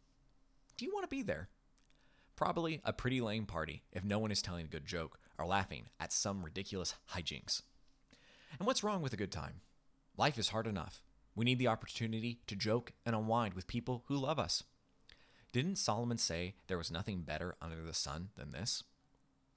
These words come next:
In this verse, we can explicitly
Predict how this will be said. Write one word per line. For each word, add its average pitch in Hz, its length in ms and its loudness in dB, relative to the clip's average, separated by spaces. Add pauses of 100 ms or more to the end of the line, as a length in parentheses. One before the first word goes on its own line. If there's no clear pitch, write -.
(180)
In 95 60 -4
this 113 220 6
verse, 80 320 -2 (240)
we 117 100 2
can 101 160 0
explicitly 80 840 -2